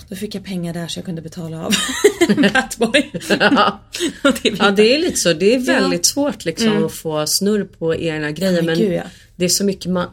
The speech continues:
Speaker 2: annat man får
Speaker 1: Mm.
Speaker 2: ut utav det. Så
Speaker 1: Ja, men
Speaker 2: att det är
Speaker 1: precis.
Speaker 2: liksom
Speaker 1: Det var, det var kul. Men så gjorde jag Cats efter det. Efter Cats gjorde jag en miniturné med,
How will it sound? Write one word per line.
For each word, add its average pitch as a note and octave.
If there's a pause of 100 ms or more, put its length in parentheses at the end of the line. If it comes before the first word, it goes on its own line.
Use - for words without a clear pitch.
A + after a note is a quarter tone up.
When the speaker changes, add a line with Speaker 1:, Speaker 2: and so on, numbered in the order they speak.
Speaker 2:
annat F3
man F3
får A3
Speaker 1:
Mm. A3
Speaker 2:
ut A3+
utav E3+
det. -
Så -
Speaker 1:
Ja, C4+
men C#4
Speaker 2:
att C#4
det F#3+
är F3+
Speaker 1:
precis. F3
Speaker 2:
liksom D#3+ (320)
Speaker 1:
Det A3
var, E3+ (180)
det F3+
var - (200)
kul. - (460)
Men B3+
så C4
gjorde C4
jag F#3
Cats G3
efter F#3
det. D#3+ (280)
Efter G#3
Cats E3+
gjorde F#3
jag E3 (640)
en F#3
miniturné E3+
med, D#3+